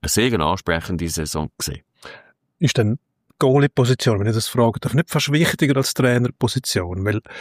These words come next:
Speaker 2: irgendwie hat man auch das Gefühl, dass mit dem Giannoni, wo der nach dem Titel zwanzig neunzehn weg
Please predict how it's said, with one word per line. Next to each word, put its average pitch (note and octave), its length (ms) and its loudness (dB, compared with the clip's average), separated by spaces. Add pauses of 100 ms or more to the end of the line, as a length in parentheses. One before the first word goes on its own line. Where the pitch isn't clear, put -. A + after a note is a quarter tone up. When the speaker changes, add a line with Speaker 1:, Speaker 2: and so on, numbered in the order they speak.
(180)
Speaker 2:
irgendwie C#3+ 320 4
hat C#3 100 2
man C3+ 140 0
auch B2+ 100 4
das - 80 -4
Gefühl, C3 240 2
dass A#2 140 0
mit A#2+ 180 0
dem A#2+ 140 -4
Giannoni, C3+ 500 2
wo B2 80 2
der B2 160 2 (680)
nach G#2+ 200 -4
dem A2+ 140 -6
Titel C3+ 360 -2
zwanzig A#2+ 440 0
neunzehn B2+ 420 0
weg A#2 180 0